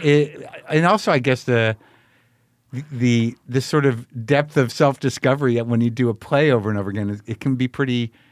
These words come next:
pretty expansive, right? I mean, you can just make changes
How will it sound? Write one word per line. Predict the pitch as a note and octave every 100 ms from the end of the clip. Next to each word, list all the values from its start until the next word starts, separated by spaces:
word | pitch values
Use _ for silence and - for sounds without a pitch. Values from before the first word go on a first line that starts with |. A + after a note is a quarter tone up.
| _ _ _
pretty | D3 B2+
expansive, | - A2 B2 - F#2+ E2+
right? | G#2 C3
I | F#3+
mean, | A#2+ C3+
you | C3
can | - C3+ B2 -
just | - B2+ C#3
make | B2
changes | - B2 C3 B2+ A#2 -